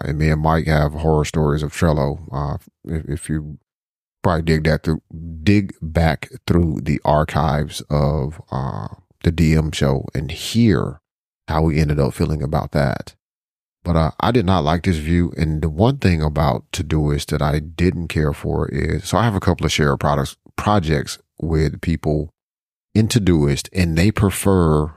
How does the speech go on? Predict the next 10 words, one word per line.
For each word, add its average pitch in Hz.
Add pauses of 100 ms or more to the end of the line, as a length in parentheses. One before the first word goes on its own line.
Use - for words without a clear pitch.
(160)
that, 76 (140)
that 69
layout 80
with 80
the, 69
with 76
the, 78 (140)
the 85
Kanban 85
board. -